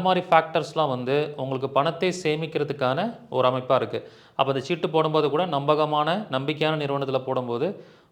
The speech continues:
உங்களுக்கு நல்ல ரிட்டர்ன்ஸ் கிடைக்கக்கூடிய அமைப்புகள் இருக்கு. நல்ல ரிட்டர்ன்ஸ்னா பணம் பெருகி கிடைக்காது. நீங்க போட்ட பணத்தை தான் திரும்பி கிடைக்க போகுது. கொஞ்சம் இன்ட்ரெஸ்ட்டோட சேர்ந்து கிடைக்க போகுது. So, அதுக்கு இந்த ஃபேக்டர்ஸ் வந்து உங்களுக்கு ரொம்ப உதவியா இருக்கும்.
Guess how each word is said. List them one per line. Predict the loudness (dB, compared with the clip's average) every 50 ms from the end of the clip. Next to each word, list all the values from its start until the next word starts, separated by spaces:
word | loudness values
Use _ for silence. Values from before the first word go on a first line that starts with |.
| _ -4
உங்களுக்கு | -2 0 0 -2 -2 0 -4 -2 2 2
நல்ல | 2 4 4 4 2
ரிட்டர்ன்ஸ் | 2 -2 -4 -6 -6 -4 -4
கிடைக்கக்கூடிய | -2 -2 -2 -2 -2 -2 -2 -2 -2 0
அமைப்புகள் | -2 -2 -4 -2 -2 -2 -2 -2
இருக்கு. | -4 -4 -4 -6 -6 -2 -2
நல்ல | 0 2 2 2 2
ரிட்டர்ன்ஸ்னா | 2 0 0 -2 -2 -6 -4 -2 -2 -2 -2 -6 -10 -20 -20 -20 _ _ _ _ 4
பணம் | 6 6 6 2 0 0
பெருகி | 2 2 2 4 2 0 0 0
கிடைக்காது. | 0 0 2 2 2 4 4 2 -2 -2 -6 -12 -18 -20 -18 -8 -4
நீங்க | -4 0 2 2 2 4
போட்ட | 2 4 4 4 2 2
பணத்தை | -2 0 0 0 -2
தான் | -2 -2 -2
திரும்பி | -4 -4 -4 -4 -2 0
கிடைக்க | 0 0 0 -2 -2 -2
போகுது. | 0 0 -2 -4 -6 -12 -18 -20 -20 _ _ _
கொஞ்சம் | -2 -2 -2 -2 -2 -2 -2
இன்ட்ரெஸ்ட்டோட | -2 0 0 0 0 2 2 2 2 0 -2
சேர்ந்து | -4 -2 -2 0 2
கிடைக்க | 2 2 2 0 -2
போகுது. | -2 -2 0 0 -2 -2 -6 -16 -20 -20 -20 _ _ _ 0
So, | 4 8 8 8
அதுக்கு | 8 6 0 -4 -6 -6 0
இந்த | 4 4 4 4 4 4
ஃபேக்டர்ஸ் | 2 2 2 2 2 2 2 2 -4 -4
வந்து | -2 -2 -2
உங்களுக்கு | -2 -2 -2 -2 -2 -2
ரொம்ப | 0 2 2 2 2 0 -8 -16 -20 -20 _ -8 -4
உதவியா | 0 0 2 2 4 4 4 2
இருக்கும். | 0 -4 -10 -16